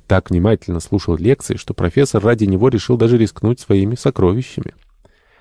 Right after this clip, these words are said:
В то время как кузен Бенедикт занимался с Геркулесом, миссис Уэлдон учила чтению и письму маленького Джека, а его друг Дик Сэнд знакомил его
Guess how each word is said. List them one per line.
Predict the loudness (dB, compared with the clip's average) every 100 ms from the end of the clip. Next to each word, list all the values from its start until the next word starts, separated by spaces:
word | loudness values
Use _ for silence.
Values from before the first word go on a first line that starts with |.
| _ _ -20 -20 _
В | -2
то | 2
время | 4 4 4
как | 2 -2
кузен | 0 2 2
Бенедикт | 2 0 0 0
занимался | 2 2 2 0 -2
с | -4
Геркулесом, | -4 -2 2 2 2 0 -2 -2
миссис | 2 4 4 0 4
Уэлдон | 4 6 6 4
учила | 2 4 4 4
чтению | -2 0 4 6 4
и |
письму | 2 -2 -2 2 4 2 0
маленького | -4 0 0 0 -2 -6
Джека, | -6 0 2 2 0
а |
его | 0 0 0
друг | 0 0 -2 0
Дик | -2 0
Сэнд | -2 0 0
знакомил | -2 0 2 2 2
его | 2 2 2